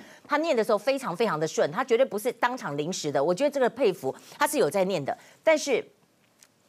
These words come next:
你有没有听过一手拿圣经，一手拿什么？你，你没有办法解释说我会念经，就表示我有没有喝花酒，我有没有其他的问题？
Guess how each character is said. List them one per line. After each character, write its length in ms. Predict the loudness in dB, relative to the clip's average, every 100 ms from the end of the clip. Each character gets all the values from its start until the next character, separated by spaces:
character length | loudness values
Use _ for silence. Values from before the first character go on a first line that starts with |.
| _
你 100 | -2
有 80 | -2
没 40 |
有 40 | -2
听 180 | -4 0
过 160 | 0 0
一 60 |
手 180 | -2 -2
拿 160 | 0 -2
圣 200 | 0 -2
经， 200 | -2 -4
一 60 | -4
手 220 | -2 -2
拿 180 | -2 -6
什 160 | -6
么？ 160 | -10 -10 -14 -8
你， 120 | -4 -4 0
你 160 | 0
没 80 | 2
有 60 | 2
办 120 | 2
法 80 | 0
解 160 | 0
释 160 | -2 0
说 140 | 2
我 240 | 2 2 4
会 160 | 4
念 200 | 4 2
经， 200 | 0 0
就 100 | 0
表 160 | 0 -2
示 160 | 2 0
我 280 | 4 2 2
有 180 | 0 0
没 100 | 0
有 100 | -2
喝 200 | 2 4
花 200 | 4 4
酒， 240 | 2 -2 4
我 180 | 4
有 180 | 4 2
没 140 | 0 0
有 100 | -2
其 200 | -2 -2
他 120 | 0
的 80 | 2
问 160 | 0
题？ 160 | -2